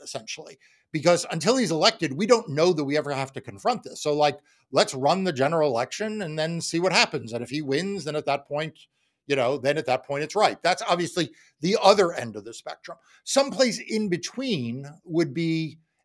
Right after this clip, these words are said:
after the primary, but when he's set to be a general, uh, election candidate. Um, and, uh, and that, that is the point, um,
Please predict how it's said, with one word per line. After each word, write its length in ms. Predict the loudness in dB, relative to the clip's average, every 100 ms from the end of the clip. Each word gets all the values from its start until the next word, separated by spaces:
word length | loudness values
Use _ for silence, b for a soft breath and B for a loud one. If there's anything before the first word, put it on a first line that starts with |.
| -2
after 360 | 2 2 2 -2
the 100 | -2
primary, 800 | -4 -4 -2 -2 -2 -2 -4 -10 _ _ _ _
but 120 | 4
when 160 | 6 2
he's 220 | -2 -6
set 280 | -2 -2 -2
to 80 | -8
be 180 | -2 0
a 80 |
general, 720 | 0 0 0 0 -2 -6 -14 _
uh, 240 | -6 -6 -4
election 540 | -4 -4 -6 -12 -16 -16
candidate. 520 | -16 -16 -18 -20 _ b b b b
Um, 540 | 0 2 2 -2 -12 -14 -6
and, 520 | -2 -2 -4 -10 -14 b b b
uh, 340 | -4 0 0 -2 0
and 220 | -2 0
that, 220 | -4 0
that 260 | 6 6 6
is 180 | 2 0
the 120 | -8
point, 420 | -8 -10 -10 -20 _ _ _ _ 0
um, 580 | 2 2 -2 -6 -16